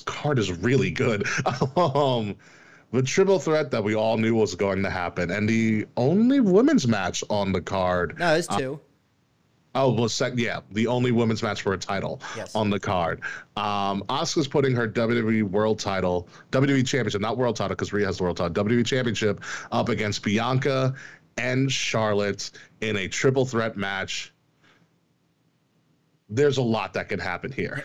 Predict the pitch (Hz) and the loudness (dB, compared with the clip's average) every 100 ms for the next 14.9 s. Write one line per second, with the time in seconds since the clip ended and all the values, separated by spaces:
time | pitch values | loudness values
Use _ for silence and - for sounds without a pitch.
0 | - 160 165 165 147 139 - 127 120 107 | -4 -4 -2 -2 -4 -4 -8 -10 -10 -12
1 | 101 104 - _ _ _ _ _ _ _ | -14 -18 -20 _ _ _ _ _ _ _
2 | _ _ 107 123 127 - 127 113 120 113 | _ _ -4 -2 0 2 4 6 4 2
3 | - 104 98 90 - - 160 165 220 190 | -2 0 -2 -4 -6 -4 -2 2 2 2
4 | 139 311 - 160 247 175 202 147 147 143 | -2 -4 -2 -2 -2 -4 -6 -6 -4 -2
5 | 143 117 143 147 147 - 165 - 160 190 | -4 -6 -8 -8 -8 -8 -10 -10 -6 -4
6 | 247 175 175 208 175 180 - _ _ _ | -6 -4 0 0 -2 -10 -16 _ _ _
7 | _ _ 143 127 170 151 143 139 147 147 | _ _ -4 -2 0 0 0 -2 -2 2
8 | 135 120 113 113 - 269 196 202 175 175 | 2 4 2 2 0 -6 -6 -2 0 -2
9 | - 160 175 165 147 139 190 240 233 240 | -6 -4 -4 -4 -6 -6 -6 -6 -6 -8
10 | 226 143 - - 202 240 - 175 180 156 | -6 -8 -6 -4 -4 -4 -6 -6 -6 -8
11 | 151 - _ - 165 165 123 208 - 247 | -8 -12 _ -10 -8 -6 0 2 2 0
12 | - 233 226 226 - 226 - 160 127 113 | -6 -2 -2 -2 -4 -8 -8 -12 -8 0
13 | 170 - - 202 - 143 143 147 170 170 | 0 0 -4 -8 -10 -6 -6 -6 -8 -10
14 | 170 180 190 208 208 170 - 123 80 | -6 -4 -4 -6 -8 -8 -8 -12 -14